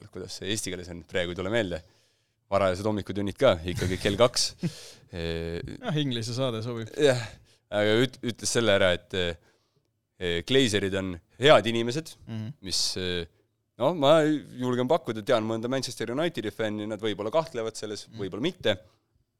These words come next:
Speaker 1: Ja et, äh, nad on klubi fännid.
Speaker 2: <laughs>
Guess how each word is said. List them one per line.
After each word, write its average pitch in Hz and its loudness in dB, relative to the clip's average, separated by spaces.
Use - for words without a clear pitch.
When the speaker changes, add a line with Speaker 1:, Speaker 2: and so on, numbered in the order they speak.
Speaker 1:
Ja 87 2
et, - -4
äh, 98 0
nad 104 0
on 95 -4
klubi 147 2
fännid. 139 2
Speaker 2:
<laughs> 147 -2